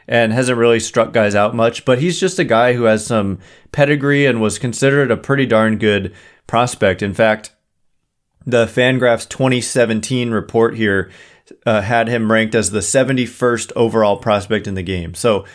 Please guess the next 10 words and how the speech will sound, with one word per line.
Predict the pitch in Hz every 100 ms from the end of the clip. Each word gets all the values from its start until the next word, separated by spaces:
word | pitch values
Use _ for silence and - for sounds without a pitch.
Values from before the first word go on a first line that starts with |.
| - -
he's | 147 127
got | 170 165
some | 170 147
pedigree. | 139 135 127 135 131 131 _ _ -
It's | 117 127
a | 123
zero | 113 139 143 131
risk | 107 117 - -
move. | 107 113 120 113
And, | 90 104 101 95